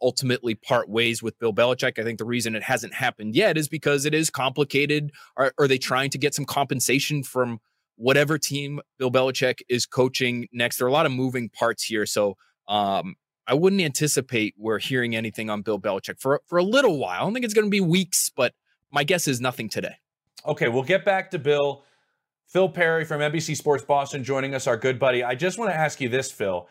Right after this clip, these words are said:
Speaker 2: You did those polls. There's probably not enough time right now because this just happened to put a poll out there on what the pulse is in New England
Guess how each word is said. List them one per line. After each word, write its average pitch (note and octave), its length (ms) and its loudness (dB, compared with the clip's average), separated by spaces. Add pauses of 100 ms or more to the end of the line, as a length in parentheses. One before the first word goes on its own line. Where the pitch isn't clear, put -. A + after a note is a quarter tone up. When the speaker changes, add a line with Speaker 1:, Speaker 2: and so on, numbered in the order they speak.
(140)
Speaker 2:
You B2+ 140 0
did G3+ 280 4
those G3 320 4
polls. F#2+ 580 -6
There's D3 180 -2
probably A3+ 280 2
not G3+ 180 2
enough F3+ 220 -4
time E3+ 280 -2
right D#3+ 120 0
now D#3 180 0
because C3+ 320 -2
this B2+ 180 -8
just E3+ 260 0
happened C#3+ 480 -4 (240)
to D3 80 -4
put E3 160 2
a D#3+ 60 2
poll G#3 360 2
out F3 220 0
there E3+ 180 0
on C#3+ 140 -4
what G3 220 0
the F#3 80 -2
pulse F3+ 420 -2
is D#3 400 -2
in D3 180 -6
New C#3+ 180 -2
England C#3 340 -4